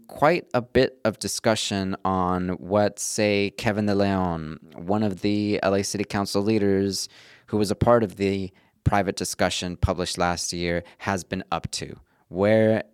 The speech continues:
has he been, and where is he going? And what else can we find out about this political figure one year later? There have also been discussions and considerations over how Nuri Martinez has been doing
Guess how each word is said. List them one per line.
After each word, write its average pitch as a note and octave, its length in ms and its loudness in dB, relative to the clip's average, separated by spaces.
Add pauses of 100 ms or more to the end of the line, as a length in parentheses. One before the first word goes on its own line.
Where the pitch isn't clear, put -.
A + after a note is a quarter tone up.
(140)
has F#2 200 -4
he G#2 100 -4
been, G2+ 540 0
and E2+ 240 -6
where E2+ 260 2
is F#2+ 260 -2
he A2+ 100 -2
going? G#2 640 2 (120)
And G2+ 200 0
what A2+ 180 4
else B2 300 2
can G#2+ 160 -4
we F#2+ 80 -2
find F2 400 -2
out D#2+ 360 -2
about E2+ 560 0 (200)
this - 440 -4 (380)
political G2 440 0
figure F2 680 0 (160)
one F2+ 400 0
year F2+ 300 0
later? G2 480 -2 (240)
There G#2 80 4
have F#2 80 0
also A#2+ 220 4
been B2+ 160 0
discussions A2 720 0
and G2+ 140 -6
considerations G2+ 1000 0
over G2 520 4
how G2 380 0
Nuri F#2+ 280 -2
Martinez G#2+ 680 -2
has F2+ 180 -4
been E2+ 220 -8
doing D2+ 480 -10